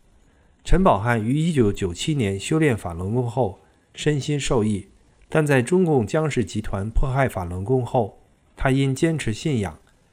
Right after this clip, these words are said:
两次被非法劳教迫害。在二零零二年七月，陈宝汉带着累累伤痕从看守所出来后，被厂部停止工作，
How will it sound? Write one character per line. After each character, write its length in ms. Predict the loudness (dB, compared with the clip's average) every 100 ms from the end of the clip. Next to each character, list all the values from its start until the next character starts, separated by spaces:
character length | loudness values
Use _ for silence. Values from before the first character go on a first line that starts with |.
| _ _ -2
两 260 | 2 2 0
次 160 | -2
被 160 | 2 2
非 220 | 4 2
法 160 | 2 -4
劳 200 | -6 -2
教 180 | -2
迫 200 | 0 -2
害。 300 | -4 -8 -10 _ _ _ _ _ _ _ _
在 220 | 2 4
二 160 | 6 4
零 260 | 2 2
零 140 | 0 2
二 140 | 2
年 240 | 0 -4 -6
七 220 | -2 2
月， 200 | 2 0 -12 _ _ _ _
陈 260 | 6 6 8
宝 160 | 4 2
汉 300 | 0 0 0
带 160 | 0
着 160 | 2 2
累 220 | 4 4
累 160 | 2 2
伤 260 | 0 -2
痕 280 | -2 -8 -8 _ _
从 300 | -6 -4 -2
看 220 | 0 0
守 140 | 2 0
所 220 | -2 -6
出 200 | -6 -6
来 140 | -4
后， 340 | -4 -4 -6 _ _ _ _ _
被 160 | 2 6
厂 280 | 8 8 6
部 200 | 2 2
停 280 | 0 -6
止 160 | -4 -8
工 220 | -4 -4
作， 320 | 0 -2 -4